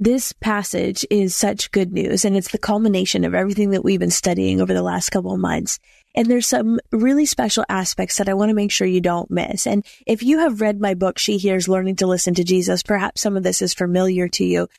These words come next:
Or if you would like to dive a little bit deeper, we have that as a resource. You can find that at she hears dot org. But I want to talk for a minute about the women. You know, we've seen this special relationship that Jesus had with women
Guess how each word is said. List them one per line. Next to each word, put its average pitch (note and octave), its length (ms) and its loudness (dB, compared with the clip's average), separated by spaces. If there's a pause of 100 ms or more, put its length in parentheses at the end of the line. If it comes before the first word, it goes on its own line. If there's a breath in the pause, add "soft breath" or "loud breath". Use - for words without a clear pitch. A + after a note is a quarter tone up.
(240 soft breath)
Or A#3+ 280 2
if G#3 120 -4
you G#3+ 140 2
would G3 180 0
like F#3+ 180 -2
to F#3 100 -2
dive F#3 280 0
a F#3 60 2
little F3+ 160 0
bit F#3 140 -2
deeper, F#3 380 0
we F3+ 160 0
have F3+ 260 -2
that F#3+ 120 -2
as F3+ 140 -2
a F3 80 -2
resource. F#3 500 0
You F#3 60 0
can F3+ 160 -4
find F3+ 260 0
that F3 220 -2
at F3+ 100 -6
she F#3+ 160 0
hears F3 300 -2
dot - 200 -2
org. F3+ 340 -2 (720 soft breath)
But C4+ 120 2
I B3+ 100 2
want B3 220 2
to E4+ 60 2
talk G#3+ 400 -4
for - 180 -4
a F#3+ 60 -2
minute F3+ 420 0
about F3+ 360 -2 (180)
the F#3+ 100 -4
women. F3+ 300 -6 (920 soft breath)
You A3+ 80 4
know, A#3 100 4
we've C4 260 4
seen B3+ 560 4
this G3+ 200 2
special G3+ 540 0
relationship F3+ 640 0
that F#3 120 -2
Jesus F#3 380 2
had F3+ 380 0
with F#3 180 -4
women F3 320 0